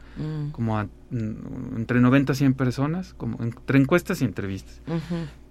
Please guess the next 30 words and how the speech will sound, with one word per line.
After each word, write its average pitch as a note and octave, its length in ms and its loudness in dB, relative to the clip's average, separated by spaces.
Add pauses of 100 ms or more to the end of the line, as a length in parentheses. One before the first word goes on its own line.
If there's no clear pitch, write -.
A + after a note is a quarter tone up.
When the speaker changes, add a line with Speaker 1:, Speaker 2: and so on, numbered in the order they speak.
(280)
Speaker 2:
Y D3+ 260 4
me D3 160 6
interesaba C#3 500 8
saber C3+ 340 6 (200)
qué C#3+ 220 6
emociones C3 640 8
identifican, C3+ 920 -2 (140)
cómo B2+ 200 6
las A#2 180 2
sienten C#3 440 2
y B2 60 4
en A2 100 0
qué A2+ 120 -4
parte A2+ 360 -4
del G2 160 -6
cuerpo, - 380 -6 (580)
en A2 120 -6
términos A2+ 400 0
generales. A#2 680 0
Speaker 1:
Mm. E3 280 -6 (300)
Speaker 2:
Eh, A#2+ 260 0 (180)
esto - 280 4
comparándolo C#3+ 840 8
con, A2+ 400 4 (540)
sobre C3+ 240 6
todo D3+ 200 10
con D3+ 160 6
cuestiones C3 520 4
de B2+ 100 6
psicología B2 840 2